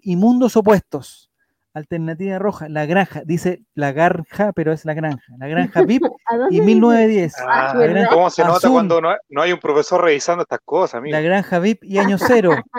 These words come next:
Speaker 1: La Granja vip y ochocientos diez, La Granja vip y Mundos Opuestos.
Speaker 3: Que no se pueden ir uno de vacaciones, tranquilo.
Speaker 1: Cinco personas contestan correctamente,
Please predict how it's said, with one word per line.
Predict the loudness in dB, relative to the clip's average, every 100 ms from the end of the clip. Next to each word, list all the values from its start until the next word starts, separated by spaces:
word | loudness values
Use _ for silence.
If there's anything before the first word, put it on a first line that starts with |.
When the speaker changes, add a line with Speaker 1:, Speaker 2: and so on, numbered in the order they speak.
| -12
Speaker 1:
La | -8
Granja | -6 -4 -2
vip | -2 -2
y |
ochocientos | -4 -4 -4 -2
diez, | 0
La | 0
Granja | 0 0
vip | 0
y |
Mundos | 2 2 2
Opuestos. | 2 2 -6 -6 _ -18
Speaker 3:
Que | -10
no | -4
se | 2
pueden | 4 2
ir | 2
uno | 2
de | 2
vacaciones, | 2 -2 0 -2 -2
tranquilo. | -10 -12 -10 -10 -12 _ _ _ _
Speaker 1:
Cinco | -12 -12 -12 -16 -18 _
personas | -20 -16 -14 -14
contestan | -14 -18 -18 -18 -18 -20 _
correctamente, | -18 -14 -16 -16 -16 -14 -18 -18 -20